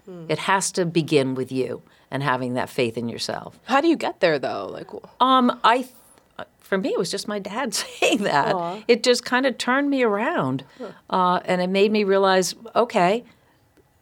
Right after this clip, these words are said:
Speaker 2: and I'm sitting there, can I do this? And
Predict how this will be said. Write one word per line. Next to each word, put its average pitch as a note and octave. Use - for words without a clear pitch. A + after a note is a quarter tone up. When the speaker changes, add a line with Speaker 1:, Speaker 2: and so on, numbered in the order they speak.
Speaker 2:
and F3
I'm D3+
sitting G3
there, F#3+
can G3+
I C4+
do C#4+
this? D#4+
And F3